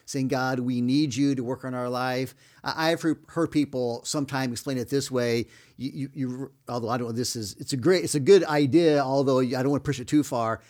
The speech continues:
that we lift up our empty hands to God, showing God that we need to be filled by him. We have to have God involved in our life.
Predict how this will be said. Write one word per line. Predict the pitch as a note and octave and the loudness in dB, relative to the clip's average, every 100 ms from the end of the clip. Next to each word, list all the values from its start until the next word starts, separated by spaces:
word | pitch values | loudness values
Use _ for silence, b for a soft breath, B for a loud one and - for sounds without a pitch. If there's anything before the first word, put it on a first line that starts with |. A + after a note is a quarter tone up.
| b b | b b
that | C#3+ | -2
we | C#3 | 0
lift | C#3 F3+ | 0 0
up | F3+ | 0
our | D3 | -2
empty | C3+ E3+ D#3+ D3 | -2 -2 0 2
hands | D3+ D3+ | 2 2
to | B2+ | 0
God, | A#2+ D3+ D3 | 2 4 4
showing | C3+ D3+ C#3+ | 2 0 2
God | C#3 C3 | 4 2
that | C3 C3 | 2 2
we | D3 | 2
need | C#3+ | 2
to | B2+ | 0
be | B2 | -2
filled | - D#3+ C#3 A#2+ | 0 2 2 2
by | A#2+ A#2+ | 0 0
him. | A#2 D#3+ D3 A#2 b b - | 2 2 2 0 b b 0
We | C#3+ | 2
have | C3+ C#3 D#3+ | 4 2 0
to | - | -2
have | D3 C3+ | -2 -2
God | C3+ C3 C3+ C3 | -2 0 0 0
involved | B2 A2+ A#2+ B2+ | -2 -2 -2 -2
in | A#2+ | -2
our | A#2+ D3+ D#3 | 0 2 2
life. | A2+ G#2+ G#2+ | 2 0 -2